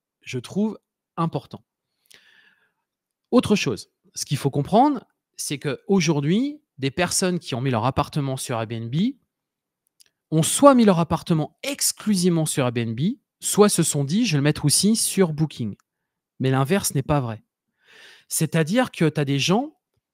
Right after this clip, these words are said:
qui se sont mis sur Booking, mais qui ne sont pas sur Airbnb. Et ce que je veux te faire comprendre,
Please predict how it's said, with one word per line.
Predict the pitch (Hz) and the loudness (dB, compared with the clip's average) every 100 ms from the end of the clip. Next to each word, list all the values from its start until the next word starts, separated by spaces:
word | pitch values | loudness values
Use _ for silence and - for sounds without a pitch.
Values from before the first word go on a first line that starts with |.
| _ _ _ _ | _ _ _ _
qui | - 208 214 170 - | -6 0 0 -2 -10
se | - - 143 | -12 -6 -4
sont | - 151 | -2 2
mis | 165 170 | 2 2
sur | - - 120 | -2 -4 -4
Booking, | 123 123 214 254 - | -6 -4 -4 -4 -6
mais | 151 151 | -4 -4
qui | 151 180 | -2 2
ne | 170 | 2
sont | 165 185 175 | 2 -2 -4
pas | - 247 160 | -2 -2 -2
sur | - 143 123 | -6 -8 -8
Airbnb. | 120 113 110 107 104 - _ _ - - - | -8 -8 -8 -8 -12 -20 _ _ -20 -20 -6
Et | 131 | -4
ce | - | 2
que | 277 | 4
je | 220 | 4
veux | |
te | - | 2
faire | 170 | 0
comprendre, | - 151 - 247 254 | -2 -4 0 0 0